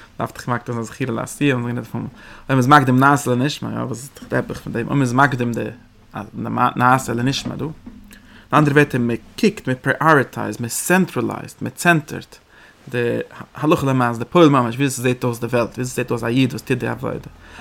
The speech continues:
סיי, מען דאס טון, ביי אויף דעם גשמי, מען טראכט פון דער איד, וואס ארבעט אין פעלד, און ער ברענגט זיין קרבן, זיין ערשטע סחורה צום אייבערשטן. סיי, מען טראכט פון דער איד, וואס ער טאטשט, דער סידור און עבודת הנפש. וואס ער ברענגט טאקע זיין ערשטע, דאס ארעס צום אייבערשטן, אזוי ווי עס אים געלערנט אין דער ערשטע שיר.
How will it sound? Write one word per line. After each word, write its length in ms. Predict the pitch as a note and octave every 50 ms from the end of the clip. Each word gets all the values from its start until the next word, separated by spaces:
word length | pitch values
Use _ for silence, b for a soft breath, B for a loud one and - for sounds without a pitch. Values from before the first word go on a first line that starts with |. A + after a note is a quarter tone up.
| B B
סיי, 380 | - - F3+ F3+ F3 E3+ E3 D#3
מען 140 | C#3+ C#3 B2+
דאס 140 | C#3 C#3 C3
טון, 380 | - D#3+ D3 C#3 C#3 C3+ C3
ביי 80 | C3 A2
אויף 180 | A#2 B2 B2+
דעם 200 | - C3 B2+ B2+
גשמי, 340 | A#2+ C3 B2 B2 - - C3
מען 80 | A#2+ A#2+
טראכט 340 | - - B2 A2+ - - -
פון 160 | A#2 A#2+ A#2
דער 100 | B2 B2
איד, 200 | B2 B2+ A#2+ B2
וואס 160 | A#2 - -
ארבעט 260 | B2 B2+ A#2+ A#2 - -
אין 80 | B2
פעלד, 260 | - - C3 B2 A2+
און 80 | A#2 A#2
ער 60 | A#2
ברענגט 260 | A#2 A#2+ A#2 A#2+ A#2
זיין 140 | - A#2+ A2+
קרבן, 360 | G#2+ - B2 A2+ A2+ A2+ A2 A2 G#2+ B B B B B B B B
זיין 120 | - A#2 A#2
ערשטע 280 | A2+ A2 A#2 - -
סחורה 280 | A2+ - - A2+ A#2+ A#2+ A#2 A#2 A#2
צום 180 | A#2+ - A#2+ A#2+
אייבערשטן. 460 | A#2+ A#2+ A#2 A#2+ A2+ - - - B2 - -
סיי, 240 | - - C3 C3 C3
מען 80 | B2
טראכט 380 | A#2+ - C3+ C3 B2+ - - -
פון 160 | - - B2+
דער 20 | B2+
איד, 280 | B2+ C3+ B2+ B2 B2
וואס 180 | B2+ B2 - -
ער 80 | A#2+
טאטשט, 280 | - C#3+ B2+ B2 - -
דער 60 | A2+
סידור 280 | - - C3+ B2+ B2+ A#2+
און 80 | A#2+
עבודת 360 | A#2+ A#2 B2 B2+ B2 A#2 - A#2+
הנפש. 580 | A#2+ B2 B2+ B2+ B2 - - G#2+ - - - B B B B B B B B B B
וואס 140 | - - -
ער 300 | A#2 A2+ A2+ A#2 A#2 A#2 A#2 A#2 - - - -
ברענגט 200 | A#2+ A#2+ A2+ -
טאקע 200 | - A#2+ - A#2+
זיין 140 | A#2+ A#2 -
ערשטע, 340 | - B2+ - - - - G#2
דאס 180 | A2+ - -
ארעס 280 | - C3+ C3 B2 A#2 -
צום 140 | - A#2 A2+
אייבערשטן, 420 | A#2+ A#2+ A2 A#2 A#2 - - A#2
אזוי 140 | A2+ A#2+ A#2
ווי 80 | A#2
עס 40 | A#2
אים 140 | A#2+ A#2 A2+
געלערנט 420 | A2 A2 A#2 A#2+ A#2 A#2 A2 -
אין 80 | - A#2+
דער 120 | A2+ A#2+
ערשטע 260 | A#2 - - - - -
שיר. 360 | - - A#2+ A2+ A2+ A2